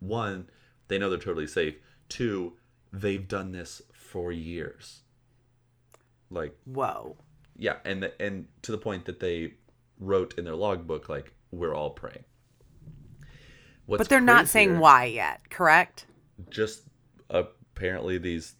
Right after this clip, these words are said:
Speaker 1: storms.
Speaker 2: Okay.
Speaker 1: They're all, like, so concerned about these storms. But again, they've done this job for twenty years. Like
Speaker 2: Right. It's just lighthouse dude shit.
Speaker 1: Right.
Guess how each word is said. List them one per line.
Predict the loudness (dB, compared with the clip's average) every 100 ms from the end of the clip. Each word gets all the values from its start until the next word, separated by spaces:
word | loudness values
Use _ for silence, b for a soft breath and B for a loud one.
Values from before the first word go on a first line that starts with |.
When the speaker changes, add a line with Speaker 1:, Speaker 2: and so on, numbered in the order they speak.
| _
Speaker 1:
storms. | -14 -6 -6 -6 -18 -20 _ _ _ _ _ _ _ _ 0
Speaker 2:
Okay. | 0 0 -12 _ _ _ _ _
Speaker 1:
They're | 2 4
all, | 4 2 0
like, | -2 -6 _
so | -20 -4 -4
concerned | -2 -8 -8 -4
about | -6 -6
these | -12 -12
storms. | -8 -6 -6 -10 -16
But | 0 0 0 -6
again, | -6 -4 -6 -10 -14 -20 _ _ _ _ _ _ _ _
they've | -4 -4 -4
done | -8 -6
this | -10 -12 -10
job | -6 -4 -6
for | -10
twenty | -8 -8 -8
years. | -8 -10 -12 -20 -8
Like | -8 -8 -16 _ -20 -8
Speaker 2:
Right. | -6 -4
It's | -6 -8 -14
just | -4 -2 -2
lighthouse | 2 4 4 4 2 2
dude | -2 -4 -6
shit. | -6 -10 -14 -20 -20 -16
Speaker 1:
Right. | -10 -8 -6 -8 -10